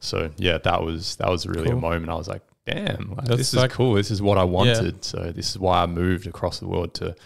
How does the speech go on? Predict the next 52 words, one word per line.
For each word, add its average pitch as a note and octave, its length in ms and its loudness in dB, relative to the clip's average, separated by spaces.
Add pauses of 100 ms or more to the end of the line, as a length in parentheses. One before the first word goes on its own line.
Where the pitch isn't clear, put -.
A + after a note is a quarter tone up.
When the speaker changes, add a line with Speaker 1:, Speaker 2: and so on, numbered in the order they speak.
(280)
Speaker 1:
chase - 320 -4
this - 160 -4
dream E2+ 300 0
of D#2+ 100 -10
being E2 260 -4
a E2+ 60 -6
model. E2+ 320 0
So F#2+ 320 -8 (140)
that - 180 -12
was, G2 320 -12
that F#2+ 120 -6
was F#2+ 120 -8
kinda, - 200 -12
like, F#2 140 -8
where F#2 160 -4
the F2+ 100 -6
reality F2+ 440 -4
set - 280 -6
in. F2+ 200 -8
I F2+ 80 -12
was A2 100 -12
like, - 200 -12
"All E3 140 -8
right, G#2 180 -8 (180)
this - 140 -20
Speaker 2:
Yeah, C3 160 2
Speaker 1:
is" B2+ 40 0
Speaker 2:
hundred C3+ 200 -2
percent. C3 260 0
I - 20 0
think, A#2+ 320 -2
like, A2+ 180 -2
Speaker 1:
Mm. F2 100 -14 (520)
Speaker 2:
living C3+ 300 4
in B2 180 4
London, A#2 680 4 (340)
um, A2 560 -4 (240)
you - 80 -12
know, C3 140 -8 (120)
getting A#2+ 460 -2 (460)
casted B2+ 480 -4
and A#2+ 80 -4
then A#2 140 -2
working A#2 300 -2
with A2+ 80 -6
these, B2+ 180 -6
like, A#2+ 180 -8
big B2 160 -6
brands, A#2 220 -6
that's A2+ 140 -4
sort A#2+ 180 -4
of A2 220 -6